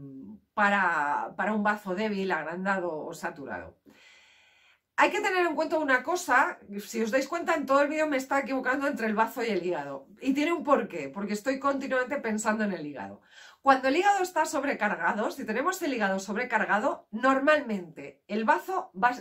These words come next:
va, va a estar bajo presión, porque va a tener que hacer su trabajo y el que no está haciendo el hígado.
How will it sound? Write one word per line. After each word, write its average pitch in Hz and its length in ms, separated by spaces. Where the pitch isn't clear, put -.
va, 262 260
va 214 280
a - 40
estar 311 220
bajo 277 280
presión, 190 520
porque 240 240
va 269 60
a 285 80
tener 311 240
que 262 60
hacer 214 280
su 220 220
trabajo 302 400
y 359 60
el 240 100
que 202 100
no 214 80
está 220 200
haciendo 208 320
el 170 100
hígado. 104 400